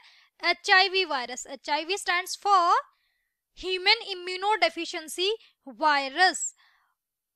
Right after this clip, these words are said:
और ये एक रेट्रोवायरस का एग्जांपल है, मतलब जो जेनेटिक मटेरियल है वो एक वायरस है। तो एड्स वायरस, जो ये वायरस है एचआईवी virus has been found in urine, यूरिन के अंदर भी,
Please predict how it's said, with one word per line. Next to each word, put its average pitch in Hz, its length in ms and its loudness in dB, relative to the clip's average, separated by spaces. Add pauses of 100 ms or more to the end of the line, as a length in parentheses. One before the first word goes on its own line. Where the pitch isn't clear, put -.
और 311 160 0
ये 349 280 0
एक 415 120 -2
रेट्रोवायरस 349 760 -2
का 359 120 0
एग्जांपल 330 520 -4
है, 370 200 2
मतलब 302 300 -6
जो 320 100 -6
जेनेटिक 294 460 -8
मटेरियल 311 480 -6
है 311 200 0
वो 302 180 -4
एक 330 200 -4
वायरस 277 440 -8
है। 254 80 -18 (280)
तो 403 100 -6
एड्स 403 480 2
वायरस, 311 500 2
जो 302 80 -8
ये 330 140 -4
वायरस 311 480 0
है 370 60 2 (120)
एचआईवी 330 500 -2
virus 302 520 0
has 285 180 -2
been 320 180 -10
found 330 360 -2
in 311 220 -10
urine, 330 560 -4 (640)
यूरिन 320 560 -4
के 415 60 2
अंदर 381 320 2
भी, 381 220 -2